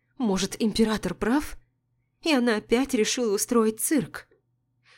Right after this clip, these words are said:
Но тут же засомневалась, вспоминая, как она сыграла свою роль прежде. Нет, не похоже, чтобы это был театральный спектакль.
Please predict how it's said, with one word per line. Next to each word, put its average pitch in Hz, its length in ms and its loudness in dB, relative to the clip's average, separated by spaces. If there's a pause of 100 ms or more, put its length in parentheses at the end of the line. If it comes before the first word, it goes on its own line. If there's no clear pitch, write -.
(120)
Но 220 240 -2
тут 214 320 0
же 196 80 2
засомневалась, 233 840 0
вспоминая, 190 720 -2 (280)
как 233 220 -2
она 208 140 2
сыграла 208 460 -2
свою 220 380 2
роль 160 200 2
прежде. 143 640 -2 (680)
Нет, 190 640 -6 (360)
не 320 160 2
похоже, 247 540 0
чтобы 175 360 -2
это 170 220 0
был 165 200 -2
театральный 165 580 -2
спектакль. 139 640 -6